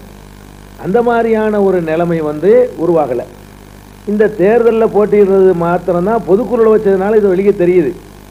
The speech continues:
இல்லைன்னு சொன்னா ஒவ்வொரு சின்ன சின்ன விவகாரமும் நிர்வாக குழுல வச்சு இதே மாதிரி தான் நாங்க டிஸ்கஷன் பண்ணுவோம்.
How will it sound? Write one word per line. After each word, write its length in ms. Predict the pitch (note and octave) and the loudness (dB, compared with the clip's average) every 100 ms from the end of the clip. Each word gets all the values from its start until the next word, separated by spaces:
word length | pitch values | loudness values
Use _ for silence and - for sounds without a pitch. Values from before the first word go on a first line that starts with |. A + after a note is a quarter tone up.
| - - - - | -20 -20 -20 -10
இல்லைன்னு 380 | D3+ G3 G3+ F3+ | -4 0 2 0
சொன்னா 480 | E3 D3 D#3 F#3 G3 - - - - - - | -2 -4 -2 -2 -2 -6 -20 -20 -20 -20 -6
ஒவ்வொரு 560 | C#3 G#3+ B3+ B3 A3 D3 | -2 2 4 4 2 -2
சின்ன 260 | F3+ A#3+ | -6 -6
சின்ன 600 | B3 A#3+ A#3 A3+ G#3+ G#3 F3 | -6 -6 -6 -4 -4 -2 -2
விவகாரமும் 760 | F3+ G3 F#3 E3+ E3 C4+ G3+ - - - - - - | -2 -2 -2 -2 -2 -2 -2 -6 -18 -20 -20 -14 -4
நிர்வாக 360 | G3+ C4 A#3 | 0 2 2
குழுல 280 | G3 G#3+ G#3 | 2 2 2
வச்சு 180 | G3+ F3+ | 2 2
இதே 160 | G3 | 2
மாதிரி 220 | G3 G3 F#3 | 2 0 -2
தான் 180 | G3+ | -2
நாங்க 200 | F#3 F3+ | -4 -4
டிஸ்கஷன் 440 | D#3+ E3 F#3 F3+ D#3 | -6 -6 -6 -4 -6
பண்ணுவோம். 300 | D3 C#3+ | -8 -8